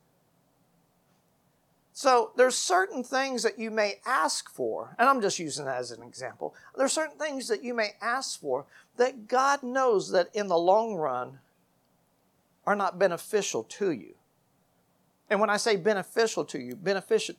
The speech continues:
beneficial to your spirit, man. Beneficial to your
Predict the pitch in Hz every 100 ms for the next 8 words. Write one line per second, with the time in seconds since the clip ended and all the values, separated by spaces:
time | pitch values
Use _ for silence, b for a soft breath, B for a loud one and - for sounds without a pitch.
0 | _ 175 208 202 - - - 175 - 156
1 | 147 - - - 190 131 - 120 - -
2 | _ _ _ _ _ _ _ _ _ _
3 | - 180 226 190 226 196 170 - 185 170
4 | 165